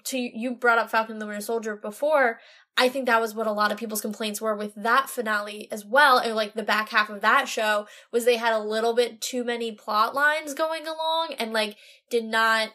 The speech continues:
you know, you can wrap up a plot line halfway through a season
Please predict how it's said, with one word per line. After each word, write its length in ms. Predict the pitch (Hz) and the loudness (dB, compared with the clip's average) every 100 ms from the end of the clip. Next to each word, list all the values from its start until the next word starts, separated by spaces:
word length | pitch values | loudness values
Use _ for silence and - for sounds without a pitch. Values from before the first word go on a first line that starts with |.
| _ | _
you 120 | 233 226 | -8 -6
know, 280 | 190 190 _ | -6 -8 _
you 240 | - 240 311 | -4 -2 -2
can 400 | - 311 359 311 | -2 0 0 0
wrap 220 | 277 277 | -2 0
up 120 | 277 | 0
a 40 | 277 | -2
plot 300 | - 262 240 | 0 0 0
line 160 | 220 | -2
halfway 320 | 214 220 220 214 | 0 -2 -2 -8
through 160 | 214 | -6
a 40 | 214 | -6
season 640 | - 262 220 202 196 208 | -2 -2 -2 -4 -6 -12